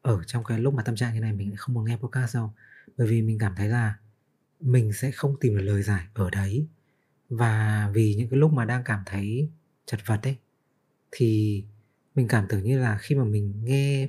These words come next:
podcast mà người ta nói về cái chuyện là, ồ, người ta đã,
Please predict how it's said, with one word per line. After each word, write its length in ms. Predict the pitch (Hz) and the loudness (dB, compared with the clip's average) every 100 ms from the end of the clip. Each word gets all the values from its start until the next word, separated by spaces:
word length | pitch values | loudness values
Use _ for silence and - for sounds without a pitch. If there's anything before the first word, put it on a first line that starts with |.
| - | -2
podcast 420 | 151 - 151 156 - - _ _ _ | -2 2 2 2 -2 -20 _ _ _
mà 160 | 117 107 | 0 0
người 180 | 101 | 0
ta 120 | 110 123 | 0 0
nói 280 | 117 110 | 0 0
về 140 | 123 120 | 0 -2
cái 100 | 107 | -4
chuyện 240 | 104 147 120 | 0 0 2
là, 260 | 107 98 101 | -2 -4 -4
ồ, 260 | 127 107 _ _ - _ 113 | -4 -4 _ _ -20 _ -4
người 120 | 110 | -2
ta 140 | 113 | 0
đã, 300 | 113 120 117 | -2 -4 -6